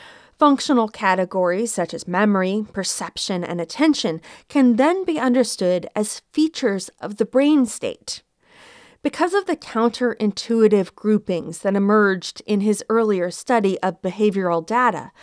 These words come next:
Poldrack continues to be interested in model-free, data-driven searches for new categories. He thinks mental concepts could potentially be rewritten in computational terms, perhaps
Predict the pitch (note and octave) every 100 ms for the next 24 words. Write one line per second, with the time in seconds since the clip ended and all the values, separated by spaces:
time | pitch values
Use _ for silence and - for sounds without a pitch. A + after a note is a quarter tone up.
0 | - - - - F#4+ G4 F4+ F4 - -
1 | C4+ A3 B3 A3+ A3 - G#3 G3+ G3 F#3+
2 | G3 F#3+ - F#3 - G3+ F#3+ G3+ G3 A3+
3 | A3+ G#3 - - G#3 F#3+ G#3 - - G3
4 | A3 C4 G3 F3 D#3+ C#3+ D3 - E3 -
5 | D#3 C3+ - G#3 G3 G3+ G3+ A#3+ C4 A3
6 | G3+ - E2+ - - - - - _ _
7 | F#4 F#4+ G#4 D#4+ - A3 B3 A#3+ - E3
8 | - - - - - - B3 - B3+ D4
9 | C#4+ - C#4+ G#3+ G3+ G#3 F#3 G#3 A#3 G3
10 | G3 E3 D#3+ - F#3 F#3 - A3 A3+ -
11 | F#3+ F#3+ - E3+ - - B3+ G3 - -
12 | - - - - - D4+ C#4+ F4+ -